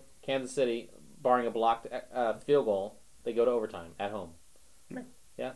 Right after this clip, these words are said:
Speaker 2: Or they're in a position to kick a field goal to tie it to go
Speaker 1: I
Speaker 2: to
Speaker 1: mean, look,
Speaker 2: overtime.
Speaker 1: you'll always take the lead. You'll always take it if you say, w-, "Would you rather, you know, be at the five-yard line with a minute left, behind by three, or would you rather be up by four with a minute twenty left?" You'd always rather be ahead, but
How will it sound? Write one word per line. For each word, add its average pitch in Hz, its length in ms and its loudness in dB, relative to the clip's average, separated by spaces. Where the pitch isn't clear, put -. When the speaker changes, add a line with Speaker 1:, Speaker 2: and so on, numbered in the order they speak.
Speaker 2:
Or 196 200 10
they're 214 140 10
in 208 60 10
a 196 40 8
position 196 340 4
to 196 60 4
kick 196 180 2
a - 40 0
field 196 220 6
goal 190 100 10
to 175 60 4
tie 185 240 10
it 180 60 2
to 180 60 -4
go 180 80 6
Speaker 1:
I - 20 10
Speaker 2:
to 175 60 10
Speaker 1:
mean, - 100 12
look, 214 100 12
Speaker 2:
overtime. 196 180 12
Speaker 1:
you'll 202 80 12
always 214 260 12
take 202 220 6
the 180 80 4
lead. 165 320 4
You'll 165 180 8
always 175 360 6
take 165 260 6
it 123 140 0
if 117 120 -6
you 127 80 -4
say, 123 240 -4
w-, 117 260 -4
"Would 113 300 -4
you 123 80 0
rather, 120 320 4
you 120 120 -6
know, 107 60 -2
be 110 100 -2
at 110 60 -6
the 123 60 -8
five-yard 117 420 2
line 147 200 2
with 147 140 -2
a - 20 -4
minute 151 220 -2
left, 151 360 0
behind 123 280 -6
by 147 100 6
three, 160 200 -4
or 131 80 2
would 113 140 -4
you 117 80 0
rather 113 160 4
be 113 180 0
up 113 160 0
by 113 120 2
four 113 220 0
with 107 120 0
a 98 40 -4
minute 104 260 -6
twenty 110 220 -6
left?" 160 220 0
You'd 131 100 -2
always 151 260 8
rather 139 180 4
be 127 120 2
ahead, 165 240 4
but 143 320 6